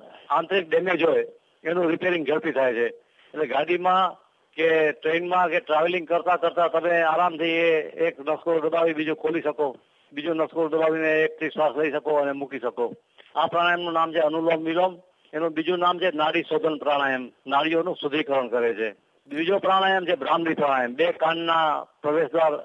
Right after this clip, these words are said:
આંગળીથી બંધ કરી ઊંડો શ્વાસ લઈ અને ગળામાંથી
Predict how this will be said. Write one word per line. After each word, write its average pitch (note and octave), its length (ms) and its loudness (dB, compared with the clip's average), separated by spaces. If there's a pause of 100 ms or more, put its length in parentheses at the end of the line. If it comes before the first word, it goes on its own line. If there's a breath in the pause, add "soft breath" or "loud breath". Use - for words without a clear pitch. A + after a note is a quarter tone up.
(160)
આંગળીથી C#3 480 -2
બંધ D3+ 180 -2
કરી E3+ 300 -2 (440)
ઊંડો D3 240 -2
શ્વાસ D3+ 360 0
લઈ E3+ 200 -2 (340 soft breath)
અને D3+ 140 -2
ગળામાંથી D#3+ 640 0